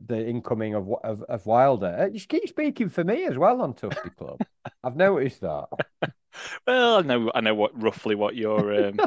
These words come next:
Speaker 1: <laughs> Thanks
Speaker 2: your,
Speaker 1: for that.
Speaker 2: your views
Speaker 1: Like
Speaker 2: are.
Speaker 1: prop-, like propaganda. <laughs> Like, like, like forties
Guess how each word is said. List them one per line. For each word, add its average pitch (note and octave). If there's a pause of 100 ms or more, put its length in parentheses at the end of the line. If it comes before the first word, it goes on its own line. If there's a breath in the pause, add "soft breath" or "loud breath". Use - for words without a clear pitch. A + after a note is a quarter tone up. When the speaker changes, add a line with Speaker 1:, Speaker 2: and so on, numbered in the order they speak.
(180)
Speaker 1:
<laughs> A#3
Thanks D4+
Speaker 2:
your, A2
Speaker 1:
for B2
that. F#2+
Speaker 2:
your G#2
views G#2
Speaker 1:
Like E4
Speaker 2:
are. G#2+
Speaker 1:
prop-, D4+ (100)
like A#4
propaganda. F#3+
<laughs> -
Like, -
like, A#3+
like E4+ (140)
forties A3+